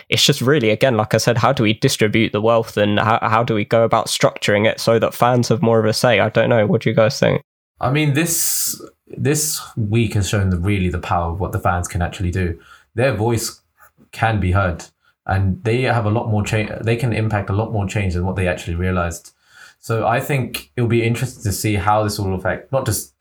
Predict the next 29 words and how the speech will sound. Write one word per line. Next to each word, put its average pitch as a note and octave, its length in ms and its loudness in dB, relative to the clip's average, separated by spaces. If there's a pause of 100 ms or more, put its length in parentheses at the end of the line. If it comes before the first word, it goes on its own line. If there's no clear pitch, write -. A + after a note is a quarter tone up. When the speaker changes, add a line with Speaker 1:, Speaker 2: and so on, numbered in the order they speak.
(160)
Speaker 2:
how G2+ 160 2
the F2+ 80 -2
club A2 260 -2
will F#2 100 -2
be F2 120 0
run, A2 420 -4 (300)
how A2 140 -4
the G#2+ 80 -2
Champions A2 380 -2
League D3 180 0
will F#2+ 80 0
be F2 140 0
run. E2 260 -4 (400)
The G2+ 80 -4
U-, A#2+ 320 0
the G#2+ 160 0
new G#2 240 0
cha-, - 200 -4
like F#2+ 200 -2
we F#2+ 100 0
talk C3 220 -2
about, F#2 260 0
the F#2 80 -2
new G#2+ 160 0
Champions G#2 360 0
League A#2+ 160 -2
format F#2 280 -2
is F#2 100 0
not G#2+ 300 0